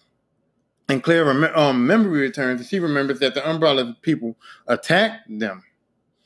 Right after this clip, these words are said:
attacked them and took them to the tanker. So she knows that something's wrong. So then they find out that the tanker is a research facility, and they got all of the survivors in there, and they got them in these little things, and they're holding them, you know, they're testing them.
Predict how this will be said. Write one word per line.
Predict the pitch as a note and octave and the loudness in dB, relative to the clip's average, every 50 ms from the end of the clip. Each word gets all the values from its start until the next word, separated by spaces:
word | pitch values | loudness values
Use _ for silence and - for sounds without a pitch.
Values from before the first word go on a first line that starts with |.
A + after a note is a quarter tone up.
| _ _ _ _ - | _ _ _ _ -4
attacked | B2+ A#2+ - - F3 F3 E3+ - B2 | -4 -2 0 2 2 2 2 0 0
them | C#3 D3+ D3 C#3+ B2+ - | 0 0 0 0 -2 -4
and | C3 B2+ A#2 A2 | -4 -4 -4 -2
took | - - A3+ C#4 A#3 | 2 2 2 2 2
them | - D3+ C3+ | 0 -2 0
to | A#2+ C3 | -2 -2
the | A#2+ A2+ | -4 -4
tanker. | - - B2+ A#2 G#2+ A#2 | -4 -4 -4 -4 -4 -6
So | G#2+ - C#3+ | -4 -2 -2
she | C#3 - - A3 | -2 0 0 0
knows | G#3+ F3 E3 F3+ G3 F#3+ D#3+ | 0 2 2 2 2 2 2
that | C#3+ C#3+ | 0 -2
something's | D3 E3 D#3 - B2+ A2+ | -2 -4 -4 -4 -8 -6
wrong. | A#2+ D3+ F#3 F3+ D3+ C3 A#2 A2 - - - - - _ | -2 0 2 2 2 0 -4 -8 -12 -18 -20 -20 -8 _
So | D3+ | 0
then | D#3 E3+ | 0 2
they | E3 E3+ | 2 0
find | D#3+ - F3+ F3 F3 F3+ | 0 2 2 2 2 2
out | F#3 F3+ | 0 0
that | F3 E3 | -2 -6
the | D3+ D3 | -6 -8
tanker | D3 E3+ E3+ E3 D#3 E3 | -4 -4 -2 -2 -2 -2
is | D#3+ C#3+ | -4 -4
a | D3 | -2
research | D3+ F#3 G3 F3+ - D#3 B2+ - | -2 -2 -2 0 0 -2 -2 -2
facility, | - B2 - C#3 B2+ A#2 G#2+ G#2+ G#2+ G#2+ - - - _ _ | -8 -8 -6 -4 -4 -4 -4 -6 -8 -10 -12 -16 -20 _ _
and | - B2+ B2+ B2+ B2 A#2+ | 0 2 2 2 2 2
they | B2 C3 C3+ | 2 2 2
got | C3+ D3 C#3 C3 - | 2 2 2 2 2
all | D3+ D3 D3 D3 C#3+ | 4 4 4 6 4
of | C#3 C3+ C3 A#2+ - _ | 4 2 0 -2 -6 _
the | C3 B2+ B2 A#2+ G2 | 0 2 2 2 2
survivors | - A#2+ A#2 C#3+ D3 C#3+ C3+ B2+ A#2+ C#3+ | -2 0 2 2 2 2 0 -2 -2 -2
in | E3 E3+ | 0 0
there, | D3+ C3 B2 B2 | 0 0 0 0
and | B2 B2+ C3 | -2 -2 -4
they | C#3 | -2
got | C#3+ D3+ C#3+ | 0 0 0
them | D3 D3 D3 | 0 0 -2
in | D3 | -2
these | D3 C#3+ B2+ | -2 -2 -2
little | C#3 C#3+ C#3 B2+ - | -2 -2 -2 -4 -2
things, | - D#3+ D#3+ D#3+ D#3+ D#3 D3 C#3+ | 0 0 0 0 0 -2 -4 -6
and | B2+ C#3 | -6 -4
they're | C3+ B2+ B2+ | -4 -4 -2
holding | A#2+ C#3+ D3 C#3+ B2 - C3+ | 0 2 2 2 0 -2 -6
them, | B2+ C3 C3 C3 B2 _ _ _ _ _ _ _ _ _ _ _ | -8 -8 -8 -10 -12 _ _ _ _ _ _ _ _ _ _ _
you | D3+ | 0
know, | D3+ C3 C3 | 2 2 4
they're | B2 B2+ B2+ | 4 2 0
testing | - - F#3+ G#3 G3+ - - B2 | 2 2 0 0 0 -2 -8 -8
them. | A2+ G#2 G#2 | -8 -8 -10